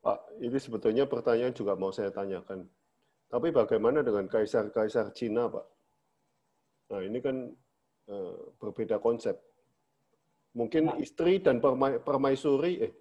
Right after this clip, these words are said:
Speaker 1: istri dan selir itu dibedakan, Pak, selir itu.
Speaker 2: Betul. Di dalam,
Speaker 1: Apa?
Speaker 2: di dalam kitab itu juga ada, Pak.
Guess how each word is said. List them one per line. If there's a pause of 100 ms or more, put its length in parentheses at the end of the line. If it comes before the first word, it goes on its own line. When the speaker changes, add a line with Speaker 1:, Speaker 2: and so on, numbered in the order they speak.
(560)
Speaker 1:
istri
dan
selir
itu
dibedakan,
Pak,
selir
itu. (320)
Speaker 2:
Betul. (400)
Di
dalam,
Speaker 1:
Apa?
Speaker 2:
di
dalam
kitab
itu
juga
ada,
Pak.